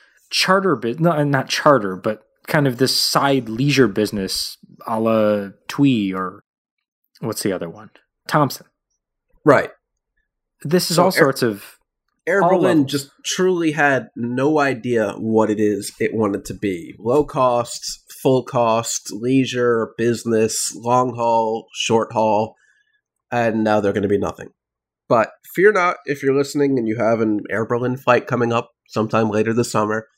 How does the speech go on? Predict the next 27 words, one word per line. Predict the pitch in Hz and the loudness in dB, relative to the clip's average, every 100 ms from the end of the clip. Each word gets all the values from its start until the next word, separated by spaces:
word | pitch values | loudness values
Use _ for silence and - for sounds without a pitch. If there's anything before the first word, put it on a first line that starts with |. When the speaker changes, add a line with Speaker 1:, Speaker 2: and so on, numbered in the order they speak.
| _ _ - | _ _ -6
Speaker 2:
they're | 101 | -2
not | 110 123 131 | 2 0 0
gonna | 131 | -4
stop | - 127 127 | -2 -2 0
operating. | 117 110 113 107 104 107 | 0 0 0 0 0 -2
They | 98 | -2
have | 95 104 - - | -2 -6 -8 -16
the | 113 | -10
money | 104 107 107 | -6 -4 -4
to | 98 | -6
keep | 107 - | -10 -6
going | 107 104 | -6 -6
for | - | -6
a | 113 | -6
couple | 131 123 | -4 -6
of | 110 | -6
months, | 107 - - | -8 -12 -10
but | 110 104 _ _ - | -8 -8 _ _ -14
maybe | - 147 156 175 175 180 175 170 165 165 | -2 0 2 2 2 2 2 0 2 2
don't | 160 156 156 | 2 0 0
go | 147 | 0
out | 147 | 2
of | 143 | 0
your | 131 | 0
way | 135 | 0
to | 120 | 0
book | 123 120 | -2 -2